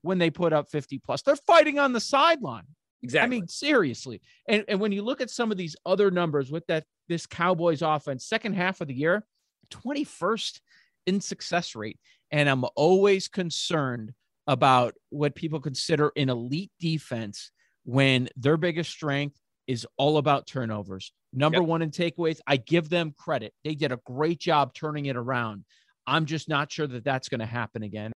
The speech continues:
Speaker 1: And I do trust Shanahan. And now that it appears that Jimmy G is healthy,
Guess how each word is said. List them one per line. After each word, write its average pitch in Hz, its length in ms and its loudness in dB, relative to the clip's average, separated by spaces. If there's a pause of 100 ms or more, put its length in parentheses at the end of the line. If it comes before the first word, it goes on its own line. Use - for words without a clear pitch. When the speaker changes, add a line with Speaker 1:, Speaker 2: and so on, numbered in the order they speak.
(100)
Speaker 1:
And 147 140 0
I 139 60 0
do 139 180 -2
trust 139 280 -6
Shanahan. 156 640 -2 (380)
And 135 100 -2
now 147 180 4
that 139 160 2
it 123 120 -2
appears 170 500 -4
that 151 120 -2
Jimmy 143 240 -2
G 127 200 -6
is 107 120 -8
healthy, 156 540 -4